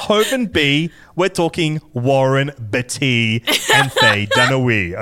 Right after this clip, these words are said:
Speaker 1: okay?
Speaker 2: Oh my God. I wasn't sure how you're gonna get it working, but you did, and it was beautiful. <laughs>
Speaker 1: But, you know, when we saw that moment where they get the card and they're, like, staring at it,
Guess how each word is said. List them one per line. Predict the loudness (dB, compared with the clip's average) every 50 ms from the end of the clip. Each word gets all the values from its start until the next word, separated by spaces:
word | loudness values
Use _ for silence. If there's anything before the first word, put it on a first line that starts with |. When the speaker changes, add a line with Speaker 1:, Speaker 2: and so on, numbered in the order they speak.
| -4
Speaker 1:
okay? | -4 -2 -2 0 0 2 0 0 -2 -6 -10 -10
Speaker 2:
Oh | -10 -10 -8
my | -8 -8 -8 -8 -8
God. | -4 -2 -2 0 0 0 0
I | -2 -2
wasn't | -2 -4 -6 -6 -8 -8 -4
sure | -2 0 0 2
how | 2 2 2
you're | 0 0 -2
gonna | 0 0 0 -2 -2
get | -2 -2 0 0
it | 0 0 0 -2 -2
working, | -2 -2 -2 -4 -6 -8 -8 -6
but | -4 -4 -2
you | -2 -4 -4
did, | -2 0 0 0 0 0 -2
and | -4 -4
it | -4
was | -8 -10 -12
beautiful. | -12 -8 -4 -2 -2 -2 -2 -4 -6 -8 -8 -8 -8 -10 -12 -16
<laughs> | -18 -18 -18 -18 -18 -16 -16 -12 -8 -8 -6 -2 0 0 0 0 -2 -2 -2
Speaker 1:
But, | -2 -2
you | 0 0
know, | 0 0 -2
when | -2 -2 -2 -2 0 0
we | -2 -2
saw | -2 -2 -2 0 0
that | 0 0 -2 -4
moment | -4 -2 0 0 0 0 0 0 -2
where | 0 -2
they | -2 -2
get | -4 -4 -6 -6 -4
the | -8 -8
card | -8 -8 -8 -4 -2 0 0 2 0 0 0
and | 0 0 0
they're, | 0
like, | 0 0 -2 -4
staring | -4 -8 -8 -6 -2 -2 0 0 0 0 0 0
at | 0 2
it, | 0 0 -2 -4